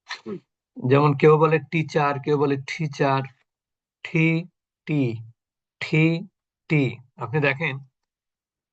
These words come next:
Speaker 2: টি বললেন, বলবেন যখন, তখন মা-, মা-, মুখের কাছে হাত নিবেন, দেখবেন যে কোনো বাতাস যাচ্ছে না।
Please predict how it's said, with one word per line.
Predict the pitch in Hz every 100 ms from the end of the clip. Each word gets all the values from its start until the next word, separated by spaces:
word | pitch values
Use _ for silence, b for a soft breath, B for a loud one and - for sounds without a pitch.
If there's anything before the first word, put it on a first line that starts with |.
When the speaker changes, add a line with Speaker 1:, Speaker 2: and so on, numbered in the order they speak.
| _ _
Speaker 2:
টি | 190 196 202
বললেন, | 190 190 196 196
বলবেন | 160 156 170 170 185
যখন, | 180 160 151 135
তখন | 139 160
মা-, | 156 131
মা-, | 123 131 127
মুখের | 131 135 139 135 175
কাছে | 165 151 165
হাত | 139 147 -
নিবেন, | 151 156 180
দেখবেন | 143 120 143 139
যে | 139
কোনো | 135 135
বাতাস | 127 123 131 120
যাচ্ছে | 117 113 -
না। | 117